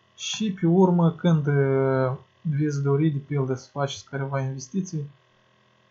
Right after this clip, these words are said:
ca exemplu, este acum o informație destul de bună, interesantă pentru investiții și ne dorește până la treizeci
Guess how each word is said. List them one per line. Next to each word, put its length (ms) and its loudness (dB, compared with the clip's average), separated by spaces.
ca 120 0
exemplu, 680 2
este 260 -2
acum 300 -2
o 560 0
informație 720 -2
destul 360 -4
de 260 -2
bună, 680 0
interesantă 680 -4
pentru 300 -8
investiții 460 -8
și 200 -10
ne 60 -4
dorește 600 -6
până 300 0
la 180 0
treizeci 640 -4